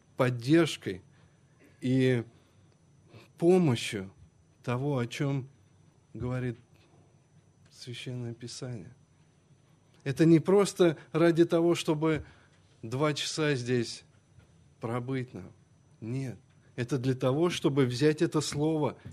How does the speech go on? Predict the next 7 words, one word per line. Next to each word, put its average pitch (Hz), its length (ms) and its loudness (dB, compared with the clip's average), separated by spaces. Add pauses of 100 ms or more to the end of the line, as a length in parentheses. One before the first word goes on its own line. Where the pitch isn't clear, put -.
(140)
и 131 140 -2
жить 135 480 -2
по - 100 -14
нему. 90 340 -12 (2250)
Ещё 127 540 2
один 131 320 2
момент. 147 560 2